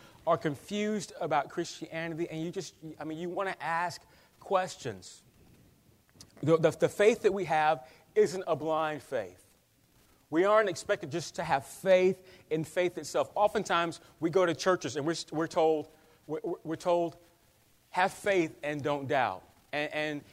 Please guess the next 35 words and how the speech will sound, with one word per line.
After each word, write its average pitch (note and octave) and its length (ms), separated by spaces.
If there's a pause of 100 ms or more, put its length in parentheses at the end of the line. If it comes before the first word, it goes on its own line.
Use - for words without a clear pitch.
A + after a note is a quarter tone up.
and D3 140
we G#3+ 100
try F3+ 260
to D3 80 (120)
white F#3 220
knuckle F3 260
out, B2 160
"I'm D3 140
gonna F#3+ 240
believe, C3 380
I'm C#3 100
gonna G3+ 240
believe, D#3 340
I'm C#3+ 140
gonna G3 240
believe." D#3 460
But D3+ 120
in A3 120
our F3 100
hearts, F#3 560 (400)
we F3+ 120
have D#3+ 280
all F#3 300
kinds D#3+ 480 (260)
of C#3+ 160
doubt D3 420
just F3+ 140
about F3+ 360
things C#3+ 220
that D#3+ 120
we E3 120
read. F3 260
It's B2+ 140
like, C3 160 (280)
"Well, F3 260